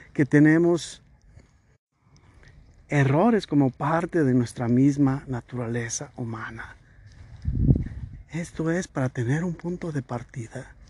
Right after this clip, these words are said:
Yo no puedo saber qué puedo mejorar en mí si antes no descubro cuáles son mis errores, cuáles son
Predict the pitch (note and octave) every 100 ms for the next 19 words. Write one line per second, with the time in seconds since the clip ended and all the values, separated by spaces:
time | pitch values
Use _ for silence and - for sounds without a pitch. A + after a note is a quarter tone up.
0 | - - - - - - - C#3 E3+ F3
1 | - F3+ F3+ - D3 C#3 D#3+ F3+ E3+ E3+
2 | D3 E3+ E3 D3+ - C3 C3 C#3 D3+ C3+
3 | D3 A3+ A3 _ _ _ - - - -
4 | - D3 D#3+ G3 G#3+ - F3+ D#3 - -
5 | - _ _ _ - D3 F#3 D#3+ - -
6 | G#3+ G#3 F3 - E3 F#3+ F#3 - E3+ G3+
7 | G#3 - A#2 A#2+ A#2+ A#2+ B2+ - - -
8 | - - - - - - - - D#3+ F#3+
9 | F3+ - F3+ G3